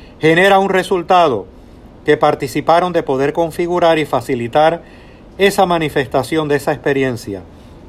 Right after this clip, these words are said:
en adición al propio esfuerzo de la conciencia individual. Ahí se viene a configurar la caída. Cuando estamos tan enclaustrados en nosotros mismos que no vemos la relación que existe con los demás, cuando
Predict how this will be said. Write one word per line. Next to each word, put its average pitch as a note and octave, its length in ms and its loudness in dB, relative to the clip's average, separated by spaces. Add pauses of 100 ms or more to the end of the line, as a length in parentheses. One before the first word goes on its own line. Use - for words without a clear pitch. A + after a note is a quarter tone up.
en B2 120 -4
adición B2+ 460 0
al C#3+ 120 2
propio D3 340 -2
esfuerzo C3 600 -2 (480)
de C#3+ 120 2
la C3+ 140 4
conciencia D3+ 680 -2
individual. C3 540 0
Ahí C#3 220 2
se D#3 280 0 (440)
viene D3+ 300 0
a D3 80 2
configurar C3 640 -2
la C3 140 0
caída. A#2 440 -4 (440)
Cuando D3 420 2
estamos E3+ 500 0
tan E3 160 -2
enclaustrados D3+ 720 0
en C#3+ 100 -4
nosotros D3+ 440 -4
mismos D#3 420 -10
que B2 120 -8
no C3 140 -2
vemos D#3 460 -2 (440)
la C3 120 0
relación C3+ 580 0
que C#3+ 100 -4
existe C#3 480 -6
con A#2 160 -6
los A2 140 -6
demás, B2+ 500 -8 (640)
cuando C#3 600 2